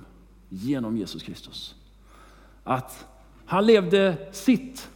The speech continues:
eget liv i trettio år. Och sen gjorde han det på korset som liksom bara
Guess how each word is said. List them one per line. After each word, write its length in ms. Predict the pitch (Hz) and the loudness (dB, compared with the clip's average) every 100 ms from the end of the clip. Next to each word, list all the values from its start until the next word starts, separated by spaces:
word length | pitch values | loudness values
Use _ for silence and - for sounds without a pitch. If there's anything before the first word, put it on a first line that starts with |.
| - - | -20 -2
eget 380 | 214 185 175 180 | 2 4 4 2
liv 320 | 208 196 120 | 2 2 2
i 80 | 165 | 0
trettio 380 | - 196 - 175 | 0 0 4 4
år. 320 | 180 110 - - - - - - - - - - - - | 4 2 -6 -16 -20 -20 -20 -20 -20 -20 -20 -20 -10 -4
Och 140 | 147 | 0
sen 300 | - 185 180 | 2 2 4
gjorde 320 | 196 143 131 | 4 4 2
han 120 | 156 | 2
det 100 | 160 | 2
på 120 | 127 143 | 0 -2
korset 560 | 160 135 - 165 131 | -2 -2 -2 -4 -2
som 220 | - 143 | -2 0
liksom 420 | 143 139 143 131 135 | 0 0 0 0 0
bara 300 | 151 135 | 0 0